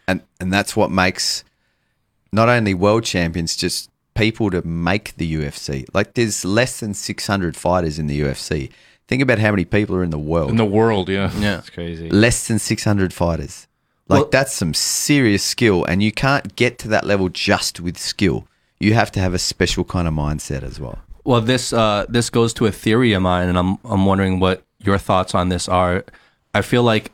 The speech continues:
Speaker 3: at the elite level, all right, the level of athletes that you work with, I mean, at that level,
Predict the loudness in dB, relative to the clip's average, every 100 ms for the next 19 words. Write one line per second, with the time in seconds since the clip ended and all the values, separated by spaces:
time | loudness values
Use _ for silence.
0 | -2 -2 0 2 2 2 2 0 0 0
1 | 0 -2 -14 -18 _ -2 -2 0 0 2
2 | 2 2 2 0 0 -2 -2 -2 2 2
3 | 2 0 -2 -4 -4 -6 -14 _ _ _
4 | _ _ _ _ -20 -20 _ -2 2 4
5 | 2 0 0 0 4 2 4 2 2 2
6 | 2 2 -2